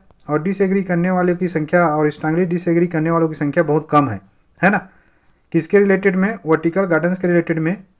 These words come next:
आगे जाके इसको पढ़ लेते हैं ताकि और अच्छे से ये समझ में आ जाए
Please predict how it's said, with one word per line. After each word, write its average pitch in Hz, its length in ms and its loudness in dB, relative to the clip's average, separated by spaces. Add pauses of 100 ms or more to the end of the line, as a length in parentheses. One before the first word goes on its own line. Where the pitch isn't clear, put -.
(120)
आगे 151 160 0
जाके 185 180 0
इसको 175 180 -4
पढ़ 180 200 4
लेते 175 200 0
हैं 151 200 -2 (520)
ताकि 156 220 0
और 180 120 4
अच्छे 175 200 0
से 170 100 0
ये 165 60 4
समझ 160 240 -2
में 156 140 0
आ 143 60 2
जाए 110 240 -4